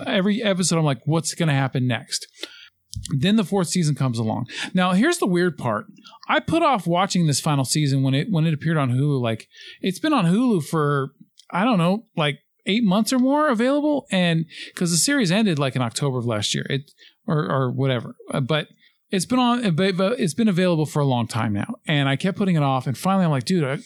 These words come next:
I gotta watch Preacher. I fucking love Preacher." Okay. Start watching it.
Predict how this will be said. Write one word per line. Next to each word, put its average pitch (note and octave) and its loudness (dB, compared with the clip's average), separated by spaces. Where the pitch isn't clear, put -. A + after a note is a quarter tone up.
I F3+ -4
gotta G3+ -2
watch D#3 -2
Preacher. A#3 -2
I A2+ -4
fucking F3+ -2
love G#3+ 0
Preacher." C3+ -4
Okay. - -4
Start A#3 -2
watching G3+ 0
it. A#2+ -4